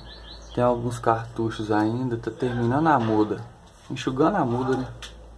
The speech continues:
Aqui tá o galador,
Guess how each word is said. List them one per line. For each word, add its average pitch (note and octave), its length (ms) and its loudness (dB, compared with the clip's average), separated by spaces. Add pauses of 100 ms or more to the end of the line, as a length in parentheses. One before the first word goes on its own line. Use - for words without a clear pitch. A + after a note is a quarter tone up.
(2000)
Aqui - 140 -8
tá A#2+ 100 6
o A#2 120 8
galador, A#2 760 2